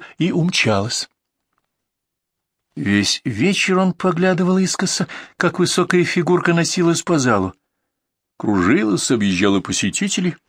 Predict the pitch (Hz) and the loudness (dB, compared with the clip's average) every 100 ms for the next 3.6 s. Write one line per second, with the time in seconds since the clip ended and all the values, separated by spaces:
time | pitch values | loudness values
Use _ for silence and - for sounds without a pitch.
0 | _ _ _ _ _ _ _ _ _ 185 | _ _ _ _ _ _ _ _ _ 0
1 | 208 196 196 165 - - 196 190 - 165 | 2 4 2 0 -2 0 2 0 0 2
2 | 170 180 - 156 - 160 139 139 127 120 | 4 2 2 0 0 0 2 2 2 2
3 | 107 - 120 117 190 | 0 -2 2 2 2